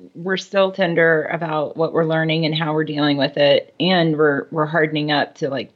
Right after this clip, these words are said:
you know, the future of, of her managing so much more of it, and, and it not being so much of a thing. I mean, I can tell where my stress level has gone down over, over the course of the last year or so.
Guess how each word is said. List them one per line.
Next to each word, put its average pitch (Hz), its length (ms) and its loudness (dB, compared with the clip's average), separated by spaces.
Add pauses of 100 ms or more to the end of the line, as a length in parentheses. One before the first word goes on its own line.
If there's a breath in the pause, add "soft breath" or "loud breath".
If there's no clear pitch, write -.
(100)
you 131 140 -4
know, 117 100 -4
the 143 120 -6
future 147 500 0
of, 135 240 0 (180)
of 139 180 -4
her 160 260 2
managing 143 520 0
so 143 180 -2
much 147 280 0
more 143 260 2
of 117 140 2
it, 90 260 2 (600 loud breath)
and, 190 320 2
and 196 100 4
it 196 100 4
not 240 280 0
being 156 200 -2
so - 160 -8
much 139 220 -6
of - 80 -6
a 120 60 -2
thing. 127 260 -6
I 127 40 -6
mean, 151 160 -4
I 160 100 2
can 175 200 -4
tell 156 540 -2
where 143 480 -2 (140)
my 160 220 -2
stress - 340 0
level 143 260 0
has 160 280 -2
gone 143 280 0
down 139 640 0 (100)
over, 147 600 0 (320)
over 156 200 0
the 131 100 -6
course 151 440 0
of 139 120 -2
the 143 60 -4
last 139 380 -4
year 147 340 0
or 139 220 -2
so. 139 460 -2